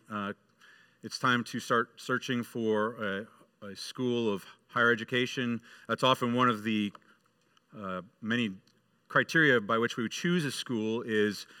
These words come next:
what is the culture of that school, what is the nature of the individuals there, what is the,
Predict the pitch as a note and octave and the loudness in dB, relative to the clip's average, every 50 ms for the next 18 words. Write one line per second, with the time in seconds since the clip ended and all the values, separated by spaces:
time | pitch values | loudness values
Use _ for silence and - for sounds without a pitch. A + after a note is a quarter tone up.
0 | - - - - - B2+ C3 C3 B2 F#2+ - A2+ - - - - D#3 D#3 D3+ - | -20 -20 -20 -6 0 2 2 2 2 0 -2 -6 -6 -6 -4 -2 -2 -2 -2 -2
1 | - D#3 D3 C3+ B2+ A#2+ C3 A#2+ A#2+ - - - - B2+ B2+ B2 B2 A#2+ A#2 A2+ | -2 0 2 2 2 0 0 -2 -2 -4 -8 -8 -4 -2 0 0 2 2 2 2
2 | A2+ G#2+ - - A2 G#2+ A2+ C3 D3 D3+ D3 - - - C#3+ C3 B2 C3+ - B2+ | 2 0 -4 -4 -2 0 2 2 2 2 0 -2 -2 0 2 2 2 2 0 -2
3 | B2 A#2+ A2 G2+ G2 G2+ A2+ A2 C3 C#3+ C#3+ C#3 C3+ A2+ A2 C3 B2 G#2 A#2 A#2 | -2 -2 -2 -2 -4 -6 -4 -2 0 0 2 2 2 0 0 -2 -2 -2 -4 -4
4 | A2+ G#2+ F#2+ G#2 A#2 A#2 A#2+ A#2 A2+ A2 A#2 A#2 A#2 G#2+ - - A#2 A2 G#2+ G#2+ | -6 -6 -4 0 2 2 4 2 2 2 0 0 0 -2 -4 -4 -2 0 0 0